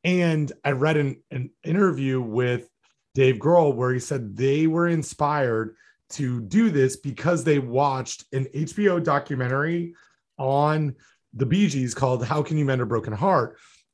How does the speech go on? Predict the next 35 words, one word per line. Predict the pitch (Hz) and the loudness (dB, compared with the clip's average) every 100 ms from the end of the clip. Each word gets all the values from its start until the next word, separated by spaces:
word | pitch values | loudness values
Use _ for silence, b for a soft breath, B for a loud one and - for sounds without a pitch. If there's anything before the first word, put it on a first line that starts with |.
| _ _ | _ _
And | 143 147 | -2 0
then | 151 139 - - | 0 -2 -8 -4
I | 139 156 175 170 170 - | 0 2 2 2 0 -2
put | 156 151 | -4 0
that | 143 | 0
in | 143 | 2
our | 139 131 131 131 - | 2 2 2 0 -6
H | 131 | -8
B | - 135 | -2 -2
O | |
Max, | 123 117 117 - | -2 -4 -8 -10
like, | 120 110 - | -8 -10 -8
playlist, | 127 131 139 143 - b b b _ 139 | -4 0 0 0 -4 b b b _ -6
and | 127 | -2
Danny | 117 147 | 0 0
and | 170 | 2
I | 147 | 0
watched | 117 113 110 | 0 -2 -4
it. | |
This | 135 139 | -6 -6
is | 120 | -8
a | 110 | -10
couple | - 107 | -10 -8
months | 107 104 | -6 -6
ago | 117 131 | -4 -4
now. | 131 151 156 b b _ | -2 -4 -8 b b _
Dawn, | 165 151 185 202 190 b b b b _ _ | 0 2 2 0 -2 b b b b _ _
this | 127 190 - - | 0 0 0 -2
might | 135 156 175 143 | 0 0 0 -2
be | 147 | -2
the | 135 | -2
greatest | 113 104 107 131 147 156 - | -4 -6 0 0 2 -2 -2
music | 135 131 135 110 | -2 0 -2 -2
documentary | 123 120 120 127 135 | -6 -6 -4 -2 -2
I've | 123 | -4